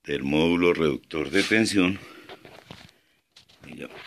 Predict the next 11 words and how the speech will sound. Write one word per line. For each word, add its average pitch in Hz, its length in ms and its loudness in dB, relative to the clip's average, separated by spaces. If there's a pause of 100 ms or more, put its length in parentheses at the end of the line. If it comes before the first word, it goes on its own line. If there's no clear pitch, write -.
le 73 140 -6
apagamos - 580 -12
acá - 160 -12
un 73 80 -2
momentico 80 500 -4 (260)
y 82 120 2
ahí 71 160 0
queda 85 260 4
la 82 140 4
lucecita 76 760 -4 (3000)
enfocada 80 800 -2